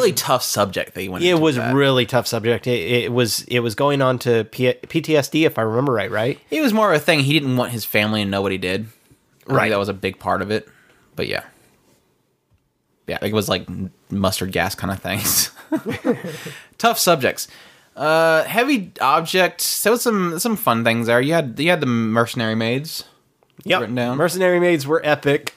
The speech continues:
Speaker 2: <laughs> Their reveal was great. Um,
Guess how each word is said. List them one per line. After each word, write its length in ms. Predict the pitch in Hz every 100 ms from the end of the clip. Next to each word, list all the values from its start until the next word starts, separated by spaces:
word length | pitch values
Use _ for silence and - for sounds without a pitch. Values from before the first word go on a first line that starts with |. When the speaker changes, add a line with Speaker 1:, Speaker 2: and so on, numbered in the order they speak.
| - 640
Speaker 2:
<laughs> 140 | 185 196
Their 240 | 180 180
reveal 440 | 170 160 139 139
was 180 | 139 123
great. 600 | - 131 123 117 113 139 - - - - -
Um, 440 | 131 135 131 123